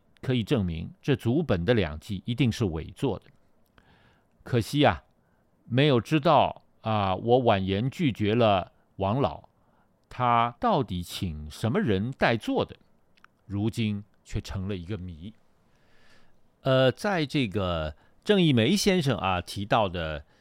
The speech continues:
呃，世界书局当年的这个组本的《浮生六记》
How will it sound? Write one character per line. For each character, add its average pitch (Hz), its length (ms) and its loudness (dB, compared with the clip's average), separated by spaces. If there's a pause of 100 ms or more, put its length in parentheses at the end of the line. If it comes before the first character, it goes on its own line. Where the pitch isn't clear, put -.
(140)
呃， 90 460 -4
世 196 220 -6
界 147 160 2
书 226 240 -4
局 123 420 -6
当 139 220 -2
年 101 240 -4
的 117 80 -2
这 117 100 -4
个 104 120 -2
组 202 400 0
本 85 200 -4 (120)
的 87 260 -4 (300)
《浮 120 160 -2
生 127 200 -2
六 110 160 2
记》 92 240 -10